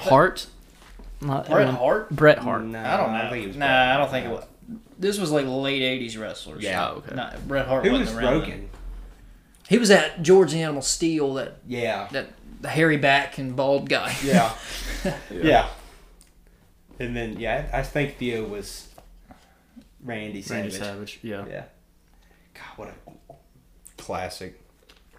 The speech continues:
Speaker 2: You wanna get into some news before we end this bad boy?
Speaker 1: Sure. One sec.
Speaker 2: So, what do you think about Elon?
Speaker 1: Buying Twitter?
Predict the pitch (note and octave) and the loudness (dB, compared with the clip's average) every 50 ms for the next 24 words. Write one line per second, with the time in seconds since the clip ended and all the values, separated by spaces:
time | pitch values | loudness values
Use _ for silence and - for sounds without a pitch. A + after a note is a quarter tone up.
0 | - _ _ _ _ _ _ _ _ _ _ _ - G#3 C4 D4 B3 C4+ C4 B3 | -20 _ _ _ _ _ _ _ _ _ _ _ -2 0 0 2 2 2 2 2
1 | G#3+ F3+ D#3 C#3 C#3 C#3 C#3+ D3+ D3 B2 - - - - - - - C3+ - F3 | 0 0 0 2 6 10 10 12 12 10 8 4 2 -2 -10 -12 -12 -8 -6 -4
2 | F#3 E3+ D#3 D3 D3+ D#3+ D#3+ D#3 C#3 D#3 E3 E3 D#3+ D3+ D#3 D#3+ D#3 C3+ - - | -2 -2 -2 -2 -2 -4 -6 -6 -6 -4 -2 -2 -2 -2 -4 -6 -6 -8 -10 -12
3 | - - - - - - - A2+ A2 A#2+ A#2 G#2+ - - _ _ _ _ _ - | -18 -20 -16 -14 -10 -8 -4 -4 -2 -2 -4 -4 -8 -12 _ _ _ _ _ -12
4 | - A#2 A#2 A2+ - - A#2+ A2 G#2+ - - - _ _ - - - - - - | -8 -8 -6 -6 -6 -6 -6 -6 -8 -10 -16 -20 _ _ -18 -18 -18 -18 -20 -20
5 | - - - - - _ _ - - _ _ _ _ _ _ _ _ _ _ _ | -20 -20 -20 -20 -20 _ _ -20 -20 _ _ _ _ _ _ _ _ _ _ _
6 | - - - - - - - - - - - - - - - - - - _ _ | -20 -20 -20 -20 -20 -18 -18 -16 -18 -18 -20 -20 -20 -18 -20 -20 -20 -20 _ _
7 | - - - - - - - - - - _ _ - - - - - - - - | -20 -20 -20 -20 -20 -20 -20 -20 -20 -20 _ _ -14 -10 -6 -2 0 2 4 4
8 | - - - C#3+ A#2 - - - - - - - - - - - - - - - | 2 2 0 -2 -4 -4 -6 -10 -12 -18 -20 -20 -20 -20 -20 -20 -20 -20 -20 -20
9 | - _ _ _ - D3+ C#3+ C3+ C3 D3 C#3 B2+ C3 B2+ B2+ C3 C3 B2 A#2 A#2 | -20 _ _ _ -12 -12 -10 -8 -6 -6 -4 -2 -4 -4 -4 -4 -6 -6 -6 -8
10 | A#2+ A#2 - - - _ - - _ _ _ _ _ _ _ _ - - - - | -8 -10 -14 -18 -20 _ -20 -20 _ _ _ _ _ _ _ _ -20 -20 -20 -12
11 | - C#3 C3 B2 A#2+ A#2 - - B2 C3 F#3+ A3 G#3+ | -6 -2 0 0 0 0 -2 0 0 0 0 0 -2